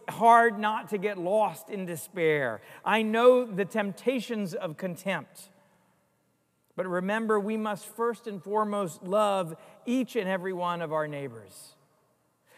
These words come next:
Paul found in those midnight hymns the resource of love that he needed.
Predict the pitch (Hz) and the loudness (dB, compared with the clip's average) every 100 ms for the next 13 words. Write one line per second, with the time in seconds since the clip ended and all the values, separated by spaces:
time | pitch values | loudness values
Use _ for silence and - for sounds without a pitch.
0 | - - 240 254 262 208 247 233 226 202 | -20 -6 0 4 4 2 2 2 2 2
1 | 190 156 196 220 196 185 185 139 202 190 | 0 0 0 0 0 -2 -2 -2 0 0
2 | 180 147 - - - 160 165 170 254 240 | -2 -8 -18 -20 -8 -6 -4 -2 -2 -2
3 | 233 214 208 - 180 147 165 180 185 170 | -2 -2 -2 -6 -8 -6 -2 0 2 0
4 | 143 156 143 156 151 151 123 | -2 -4 -4 -8 -6 -6 -8